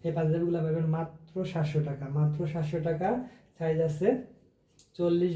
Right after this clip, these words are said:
বিয়াল্লিশ, চুয়াল্লিশ সাইজ আছে, চল্লিশ, বিয়াল্লিশ, চুয়াল্লিশ। এছাড়া ব্ল্যাকের ভিতরে একটা পাঞ্জাবি আছে, এটা স্টক শেষ, বুকে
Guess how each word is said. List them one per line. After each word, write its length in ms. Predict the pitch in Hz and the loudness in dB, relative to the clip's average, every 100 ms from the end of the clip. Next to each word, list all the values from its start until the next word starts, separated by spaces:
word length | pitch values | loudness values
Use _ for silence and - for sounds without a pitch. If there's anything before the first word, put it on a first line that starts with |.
| 156 | 2
বিয়াল্লিশ, 340 | 165 165 165 - | 2 2 -2 -4
চুয়াল্লিশ 380 | 190 185 170 156 - | 0 2 2 0 -2
সাইজ 160 | 143 135 | -2 -4
আছে, 160 | - 143 - 175 | -6 -10 -10 -6
চল্লিশ, 320 | 170 175 160 147 | -2 0 2 4
বিয়াল্লিশ, 400 | 156 165 208 262 - - _ _ - | 4 4 4 2 -4 -16 _ _ -8
চুয়াল্লিশ। 420 | 165 139 131 127 - - | -4 -4 -4 -10 -12 -12
এছাড়া 240 | - 180 165 156 | -8 -4 2 4
ব্ল্যাকের 340 | 165 165 175 | 4 0 -2
ভিতরে 240 | 170 151 180 160 | -2 -4 -6 -6
একটা 140 | - 156 | -4 0
পাঞ্জাবি 340 | 156 165 160 156 | 2 2 2 0
আছে, 180 | 151 202 254 - - - | 2 0 0 -2 -20 -6
এটা 140 | 151 160 156 | 0 0 0
স্টক 240 | - 170 151 - | -2 -4 -4 0
শেষ, 200 | 185 233 - - _ _ - | 2 0 -2 -16 _ _ 0
বুকে 240 | 156 151 | 0 2